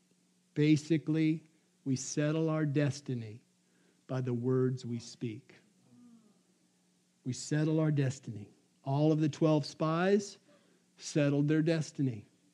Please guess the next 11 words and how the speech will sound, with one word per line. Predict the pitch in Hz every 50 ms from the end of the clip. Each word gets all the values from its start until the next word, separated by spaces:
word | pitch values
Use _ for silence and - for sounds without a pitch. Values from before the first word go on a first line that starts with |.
| _ _ _ _ _ _ _ _ _ _ _ _ _ _ _ _ _ _ _
The | 135
people | 131 - 165 156 151 165 170
who | 165 170 165
responded | 160 160 - - - 165 156 156 160 170 170 170 180 185 185 185 180 -
with | 165 139 -
a | 151 143
negative | 143 147 151 160 160 160 170 160 170 170 156 156
response | 170 165 - - - - 160 165 175 202 233 - - - - - - - _ _ _ _
to | - - 165 160
the | 156 165
reports | 165 170 156 - - 185 185 196 196 196 - - -